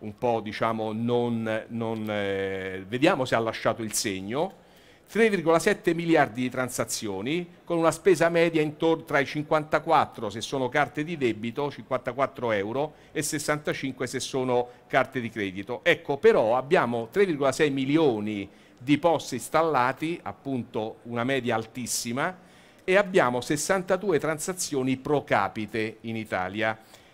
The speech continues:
che è meno della metà della media europea. Allora, questo dobbiamo capire dove sta il cortocircuito,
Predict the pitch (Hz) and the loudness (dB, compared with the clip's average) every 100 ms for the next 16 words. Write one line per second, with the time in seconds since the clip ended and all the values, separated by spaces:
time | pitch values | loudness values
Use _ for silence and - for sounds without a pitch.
0 | _ 202 143 165 208 220 202 160 165 196 | _ 2 4 4 4 4 4 4 4 2
1 | 151 123 127 127 120 113 113 110 107 107 | 2 2 2 0 0 0 -2 -4 -4 -4
2 | 95 104 110 - _ - 190 139 113 117 | -4 -4 -6 -8 _ -2 0 0 0 0
3 | 117 - - - _ - 240 - 160 139 | 0 -4 -20 -20 _ 0 0 4 2 2
4 | - 139 165 143 190 185 185 208 170 127 | -4 -6 -4 4 4 4 2 0 0 -2
5 | 127 131 131 135 113 170 165 175 180 - | 0 0 -2 -8 0 2 4 2 0 2
6 | 117 131 - 123 - 135 120 - 113 120 | 2 2 -2 -6 -2 -2 -2 -6 -8 -8
7 | - 127 113 110 113 120 117 - | -8 -6 -4 -4 -2 -2 -2 -10